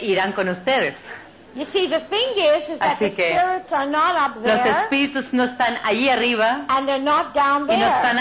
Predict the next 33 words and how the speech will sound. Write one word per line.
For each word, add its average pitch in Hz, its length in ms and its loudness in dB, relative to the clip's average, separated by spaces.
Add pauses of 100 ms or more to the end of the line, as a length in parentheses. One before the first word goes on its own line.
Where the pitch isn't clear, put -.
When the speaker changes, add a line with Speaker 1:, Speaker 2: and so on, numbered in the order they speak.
(180)
Speaker 1:
allí 208 260 0
abajo. 208 420 0
Speaker 2:
They 277 140 2
are 254 180 2
all 277 400 4
around 392 380 0
Speaker 1:
Están 233 380 2
Speaker 2:
us. - 100 -10
Speaker 1:
todos 262 380 2
alrededor 202 500 2
nuestro. 185 580 -4 (320)
Speaker 2:
Imagine 392 960 -4 (140)
our 302 420 2
animals. 214 720 -4
Speaker 1:
Imagínense, 240 840 2
por 214 180 -2
ejemplo, 208 480 -2
nuestros 190 340 -4
Speaker 2:
Our 175 140 2
Speaker 1:
animalitos, 208 720 2
Speaker 2:
dogs, - 240 -18
our 156 240 -4
cats. - 60 -14
Speaker 1:
nuestros 190 640 0
perritos, 170 640 -2
nuestros 151 400 -4
gatos. 156 560 -2
Speaker 2:
It's 190 220 -6
very 285 360 2
well 240 340 0
known 247 580 0 (260)
Speaker 1:
Es 175 160 -2 (280)
E-, 185 160 -2